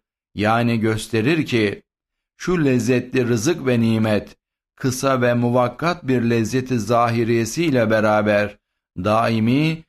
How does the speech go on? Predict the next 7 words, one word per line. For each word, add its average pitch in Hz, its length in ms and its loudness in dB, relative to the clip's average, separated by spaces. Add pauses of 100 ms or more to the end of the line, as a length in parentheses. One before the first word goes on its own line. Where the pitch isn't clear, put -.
(120)
hakiki, 123 1000 -2 (220)
hadsiz 127 600 -4
bir 120 160 2
lezzeti 117 680 0
ve 120 120 2
zevki 113 480 -2
taşıyan 113 720 -2